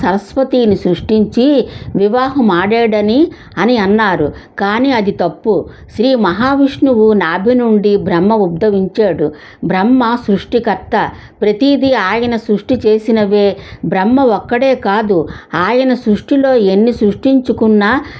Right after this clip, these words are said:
ప్రతిసారి తన శరీరమును వదిలి మళ్ళీ సృష్టించుకుంటాడు. బ్రహ్మ సరస్వతిని సృష్టించుకున్నాడు గాని పుట్టించుకోలేదు.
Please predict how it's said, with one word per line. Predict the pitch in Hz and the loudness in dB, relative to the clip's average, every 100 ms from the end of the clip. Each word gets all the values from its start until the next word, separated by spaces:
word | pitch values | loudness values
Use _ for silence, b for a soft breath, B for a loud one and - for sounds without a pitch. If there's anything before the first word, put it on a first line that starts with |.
| B - | B -2
ప్రతిసారి | 214 214 277 269 247 240 269 277 | -2 2 0 0 -2 -2 0 0
తన | 277 220 196 | 0 -2 -2
శరీరమును | - 190 247 277 247 208 190 | -2 0 2 2 0 0 0
వదిలి | 180 202 220 285 320 B B - | 0 0 2 0 -2 B B -2
మళ్ళీ | 196 226 277 | 0 2 0
సృష్టించుకుంటాడు. | 277 226 214 269 262 247 220 214 208 220 175 147 139 B B 160 | 2 0 0 0 0 0 0 0 0 0 0 -2 -4 B B -6
బ్రహ్మ | 185 214 277 262 254 | -2 2 2 2 0
సరస్వతిని | 262 202 - 294 285 269 240 | -2 -4 -4 -4 0 2 2
సృష్టించుకున్నాడు | 220 190 - 254 247 226 208 208 226 226 208 | 0 -2 -2 0 0 -2 0 2 2 0 0
గాని | 196 202 190 196 262 B B B 214 | 0 0 0 0 -2 B B B -4
పుట్టించుకోలేదు. | 214 277 262 262 - 226 190 208 202 160 143 | 0 2 0 0 0 0 2 2 2 0 -2